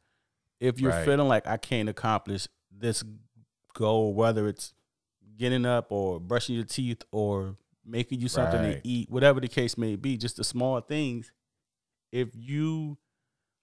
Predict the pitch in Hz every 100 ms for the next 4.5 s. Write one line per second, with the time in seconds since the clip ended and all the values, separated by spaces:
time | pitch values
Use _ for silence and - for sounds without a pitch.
0 | _ _ _ - 135 131 - 127 139 131
1 | 123 - 123 117 107 104 _ _ _ _
2 | _ _ _ - 120 110 139 135 123 127
3 | 107 - 107 113 131 131 120 117 _ 120
4 | 113 123 143 131 113